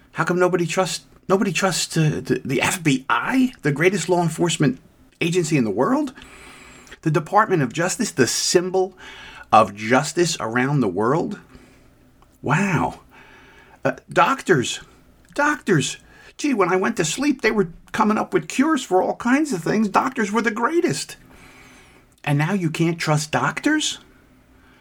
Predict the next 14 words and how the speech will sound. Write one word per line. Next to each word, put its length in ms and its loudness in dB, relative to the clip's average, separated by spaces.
You 140 -2
can't 260 0
trust 400 -2
anybody. 540 0
Well, 180 0
politicians 760 0
were 160 -4
always 320 2
a 60 -2
little 220 -2
squirrely, 500 2
but, 220 -2
you 80 0
know, 260 0